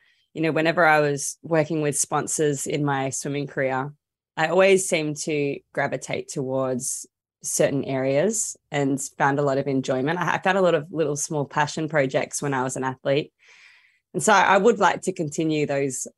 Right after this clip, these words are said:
on, but, you know, I suppose now I might be working for somebody else, so I might not have so much of a say in what I do, but I'm really fortunate where I, I've retired with some really great sponsors who are still willing to support me throughout retirement, which I think is probably something that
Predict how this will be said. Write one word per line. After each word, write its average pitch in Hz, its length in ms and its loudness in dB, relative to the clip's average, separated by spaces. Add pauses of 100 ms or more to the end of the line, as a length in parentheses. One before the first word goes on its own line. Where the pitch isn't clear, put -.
on, 147 340 2
but, 143 340 -2
you 156 100 -6
know, 143 60 -2
I 147 160 2
suppose 151 360 0
now 175 160 4
I 170 100 6
might 160 180 -2
be 180 80 2
working 156 280 -4
for 170 120 -2
somebody 151 420 2
else, 139 240 -4
so 143 240 -2 (100)
I 151 140 0
might 156 200 0
not 165 200 -4
have 147 320 0
so - 180 -4
much - 280 -8
of 156 80 -12
a 143 80 -8
say 139 340 -6
in 143 100 -4
what 139 160 -4
I 117 120 -8
do, 180 340 -4
but 151 220 0 (440)
I'm 175 160 4
really 170 220 4
fortunate 156 640 -4
where 156 180 2
I, 147 260 2 (160)
I've 160 220 0
retired 151 640 -2
with 147 280 -2 (420)
some 151 240 -6
really 147 240 -2
great 143 260 -6
sponsors 151 720 -8
who 170 120 0
are 147 80 2
still 147 340 -2
willing 143 320 0
to 160 100 -6
support 147 400 -4
me 147 120 -4
throughout 147 260 -6
retirement, 147 500 -4
which - 180 -2
I 165 80 -2
think 240 240 -4
is 262 120 -2
probably 175 400 0
something 165 400 -4
that 151 180 -4